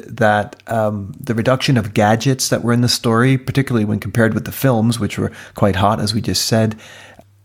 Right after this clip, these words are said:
kind of overshadowed the personality of the secret agent. And here, Mister Amos has given Bond back to the readers, which is,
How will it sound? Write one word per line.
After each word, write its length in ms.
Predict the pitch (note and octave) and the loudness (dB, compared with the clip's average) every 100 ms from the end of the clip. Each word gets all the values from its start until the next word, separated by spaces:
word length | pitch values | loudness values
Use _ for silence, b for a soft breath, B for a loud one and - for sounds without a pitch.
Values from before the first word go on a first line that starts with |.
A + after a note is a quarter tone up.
| - | -8
kind 200 | - D#3 | 0 2
of 220 | F#3 D3 - _ D3 | 2 0 -6 _ 0
overshadowed 840 | D3 B2+ - C3+ A#2 B2 A#2+ G#2+ | 2 2 2 2 4 4 4 0
the 60 | - | -2
personality 760 | - A2+ - G#2+ A2 A2+ G#2 | 0 0 0 2 4 2 0
of 100 | G#2 | -2
the 80 | G2+ | -2
secret 360 | G2+ A2 G#2+ G2+ | -2 -2 -2 0
agent. 480 | B2 D3+ - F#2+ - B B B B B _ | 2 2 -2 -6 -8 B B B B B _
And 500 | - A#2+ A#2+ A2+ G#2+ - _ _ | -2 2 4 2 0 -8 _ _
here, 460 | - - D3+ C#3 A#2 | -12 0 4 4 4
Mister 400 | A#2 B2 - A2+ | 2 -2 0 0
Amos 460 | A2+ B2+ A#2+ G#2+ - | 2 2 2 2 0
has 160 | G#2 | -2
given 440 | A#2+ A#2+ A2+ A2 G2 | 0 0 2 2 2
Bond 560 | A2 G#2+ G2+ G2 F#2 - | 2 2 2 0 -2 -8
back 420 | - G#2 G2+ - | -2 0 0 -4
to 100 | - | -4
the 120 | G2+ | -2
readers, 440 | F#2+ F#2+ F2+ - - B B | -2 -2 -4 -4 -6 B B
which 180 | A2+ - | -4 0
is, 260 | A2 G2+ | 2 0